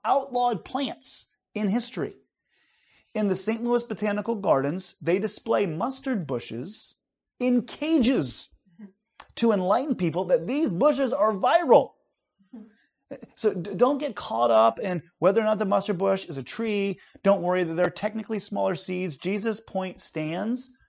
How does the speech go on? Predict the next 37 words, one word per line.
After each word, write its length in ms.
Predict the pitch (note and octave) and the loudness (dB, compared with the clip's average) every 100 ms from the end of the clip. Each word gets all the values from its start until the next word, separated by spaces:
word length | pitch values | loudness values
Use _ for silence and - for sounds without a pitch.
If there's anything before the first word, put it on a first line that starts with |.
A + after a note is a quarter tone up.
| _ _ _ | _ _ _
What's 220 | D#3 - | -8 -6
his 160 | D#3+ | -10
point? 420 | - - C3+ - _ _ _ _ _ | -10 -10 -10 -10 _ _ _ _ _
That 120 | B2 | -14
his 480 | - F3 F#3+ F#3+ - _ _ | -4 -2 0 -2 -6 _ _
kingdom 420 | - F3+ D3+ A2 - | -8 -6 -6 -8 -6
grows, 460 | D3+ F#3 F#3+ F#3+ - _ _ | -2 0 -2 -8 -14 _ _
grows 320 | D3+ B2 A2+ | 0 0 -2
wild, 580 | A#2+ D3 F3 F#3+ G3 F#3+ - - | -4 -2 0 0 -2 -4 -10 -20
can't 320 | G#3+ G#3 G#3 | -6 -6 -4
be 100 | G3 | -6
stopped 520 | F#3 - D#3 - - - _ - | -4 0 0 0 -10 -20 _ -6
by 100 | C3 | -4
cages 640 | C3 - E3 D3 B2+ A2+ - | -4 -4 -4 -2 -6 -8 -6
or 100 | C3+ | -6
laws. 680 | A#2 A2+ G2+ - - - - _ _ _ _ _ _ _ _ | -4 -6 -8 -12 -18 -20 -20 _ _ _ _ _ _ _ _
And 100 | D3+ | -4
this 120 | G#3+ - | -4 -6
parable 400 | - C#4+ F3 C3 | -8 -4 -2 -2
served 340 | - B3 F3+ | -2 -4 -4
to 80 | D#3 | -6
give 200 | C3+ G#3 | -4 -4
his 200 | F#3+ C3 | -4 -6
listeners 440 | F#3+ - D3 B2+ | -8 -6 -6 -6
hope. 320 | - C#4 D#4 - - - _ | -8 -8 -8 -12 -20 -20 _
Years 360 | C#3 C4 C4+ | -4 -2 -2
later, 360 | F#3+ G#3 B3+ D4+ - - | -4 -2 -4 -8 -12 -6
his 160 | G#3+ | -4
disciples 480 | D#3+ C#3+ A3+ B3 B3+ | -4 -4 -2 -2 -2
would 120 | G3+ | -2
remember 420 | D#3 D3 G3 A3+ G#3 | -2 -2 -2 -2 -4
Jesus' 260 | F3+ E3 | -2 -4
teaching 460 | - A3+ A3+ C4 C4 | -4 -8 -4 -4 -2
in 80 | D#3+ | -2
the 80 | |
midst 320 | C#3 F#3+ A3 E3+ | -2 -4 -6 -4
of 180 | D3 | -4